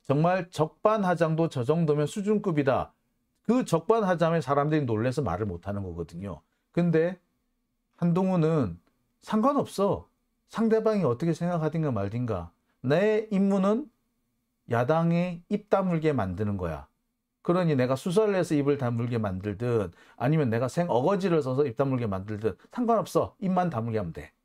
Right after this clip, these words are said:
라고 생각하는 거예요. 자, 여하튼 이런 상황이기 때문에 윤석열도,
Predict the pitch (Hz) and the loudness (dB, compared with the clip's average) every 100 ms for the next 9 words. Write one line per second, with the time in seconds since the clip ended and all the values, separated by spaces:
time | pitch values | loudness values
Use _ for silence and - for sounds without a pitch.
0 | _ _ - 90 120 139 123 107 110 95 | _ _ -8 -4 -4 -4 -6 -6 -6 -8
1 | 78 67 - _ _ _ _ _ _ _ | -12 -16 -20 _ _ _ _ _ _ _
2 | _ _ _ _ - 113 80 - 147 156 | _ _ _ _ -2 -2 -2 0 0 2
3 | 117 135 - _ _ _ _ _ _ _ | 0 0 -6 _ _ _ _ _ _ _
4 | _ _ _ _ - 185 208 254 247 170 | _ _ _ _ -8 0 2 2 2 2
5 | 156 165 143 120 123 120 113 87 - _ | 2 0 -2 -2 0 2 0 -4 -10 _
6 | - 143 208 220 247 226 165 135 160 160 | -4 0 0 2 2 2 2 2 2 0
7 | 104 82 | 0 -6